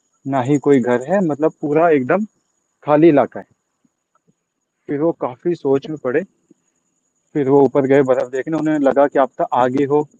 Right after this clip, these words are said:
तो एक ही रास्ता है मतलब ऊपर जाने के लिए एक ही रास्ता है, बीच में ही घर पड़ता है। तो उन्हें लगा कि आप तो थोड़ा आगे हो, एक दो किलोमीटर आगे हो। वो ऊपर तक गए, बर्फ देखी, नीचे आए, पूरा रास्ता ढूंढते हुए आए कि उन अंकल को आज thank you बोलना है, उनके पैर छूने हैं,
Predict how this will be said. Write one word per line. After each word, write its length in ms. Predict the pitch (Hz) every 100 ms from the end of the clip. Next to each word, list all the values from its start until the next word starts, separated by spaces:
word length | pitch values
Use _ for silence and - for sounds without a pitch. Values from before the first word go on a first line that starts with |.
| -
तो 200 | 165 180 _ _ _
एक 180 | 151 147
ही 60 | 196
रास्ता 300 | 175 - 175
है 60 |
मतलब 340 | 147 117 127 113 _ -
ऊपर 240 | 151 170
जाने 300 | 170 156 147
के 100 | 143
लिए 100 | 214 160
एक 80 | 135
ही 60 | 170
रास्ता 280 | 147 -
है, 60 | 214
बीच 260 | 165 151 175
में 100 | 170
ही 60 |
घर 100 | 151
पड़ता 280 | 139 110 -
है। 60 | - _ _ _ _ _ _ _ _ -
तो 120 | 151
उन्हें 200 | 160 175
लगा 140 | 175
कि 100 | 190
आप 80 | 170
तो 100 | 175
थोड़ा 220 | 175 175
आगे 220 | 160 131 151
हो, 60 |
एक 100 | 143
दो 100 | 139
किलोमीटर 380 | 135 139 139 -
आगे 220 | 110 110
हो। 60 | 98 _ _ _ _ _ _
वो 80 | -
ऊपर 300 | 185 139 190
तक 100 | 202
गए, 240 | 165 175 208 _ _ _ _ _ _ _ _ _
बर्फ 240 | 139 139 156
देखी, 400 | 160 156 190 -
नीचे 340 | 139 147 - 151
आए, 120 | 104 - _ _
पूरा 220 | 175 196
रास्ता 340 | 196 175 - 196
ढूंढते 520 | 156 127 143 135 180
हुए 160 | 175
आए 140 | 143 180
कि 140 | 220
उन 160 | 190 156
अंकल 280 | 156 151 143
को 80 |
आज 120 | 180 196
thank 260 | - 131
you 100 | 135
बोलना 280 | 143 127 123
है, 80 | 208
उनके 240 | 151 139
पैर 300 | 147 127 131
छूने 280 | 135 127 127
हैं, 100 | 202